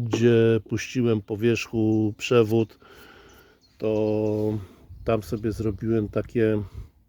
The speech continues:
faktycznie czterdzieści pięć stopni. Przy czym jeżeli jest narożnik,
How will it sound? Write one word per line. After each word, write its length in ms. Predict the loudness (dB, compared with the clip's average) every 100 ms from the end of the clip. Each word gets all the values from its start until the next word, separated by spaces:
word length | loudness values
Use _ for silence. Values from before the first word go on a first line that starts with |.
| _ _ _ _ _ _ -20 -20 _ -14
faktycznie 520 | -10 -8 -6 -2 -2
czterdzieści 680 | -2 -2 -2 -2 -2 -4 -8
pięć 300 | -2 -2 -4
stopni. 560 | -2 -2 -2 0 0 0 -8 -20 -20 -20 -20 -20 -20
Przy 160 | -20 -12
czym 200 | -4 0
jeżeli 320 | 2 2 4
jest 200 | 4 2
narożnik, 680 | 2 4 4 4 4 4 2